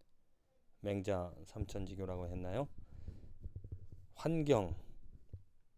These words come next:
때문에 사람이 만들어지고 변화되어지고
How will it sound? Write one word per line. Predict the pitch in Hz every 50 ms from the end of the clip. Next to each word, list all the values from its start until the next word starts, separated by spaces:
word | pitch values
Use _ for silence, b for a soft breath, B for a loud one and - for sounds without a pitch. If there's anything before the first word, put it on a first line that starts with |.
| - -
때문에 | 135 139 131 123 120 107 95 90 85 - - - - - - - - - - _ -
사람이 | - - - 107 117 123 127 127 135 139 139 135 127 110 104 - - -
만들어지고 | 101 110 104 107 117 117 139 135 127 117 - - 98 - 101 95 - -
변화되어지고 | - - - 104 113 123 131 127 117 117 110 104 98 95 - - - - 92 85 82